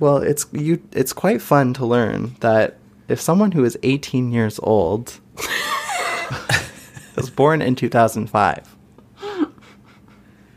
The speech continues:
Speaking of Gen Z, they did a topic a little while ago about how Gen Z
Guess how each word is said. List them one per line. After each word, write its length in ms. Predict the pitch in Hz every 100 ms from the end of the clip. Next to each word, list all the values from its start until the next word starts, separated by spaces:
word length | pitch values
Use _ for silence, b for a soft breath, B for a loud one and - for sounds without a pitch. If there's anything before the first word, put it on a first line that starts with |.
| b -
Speaking 560 | - - 127 131 131
of 140 | 117 110
Gen 300 | 110 110 107
Z, 580 | 104 104 101 104 110 - - - _ - - - - - - _ - -
they 140 | - 113
did 180 | 110 123
a 60 |
topic 600 | - 107 101 104 101 - -
a 100 | 113
little 240 | 107 110 104
while 300 | 101 101 98
ago 520 | 101 101 98 101 - -
about 440 | 113 113 101 - -
how 420 | 117 113 101 90 - _ _ _ -
Gen 300 | 107 107 107
Z 500 | 113 107 107 107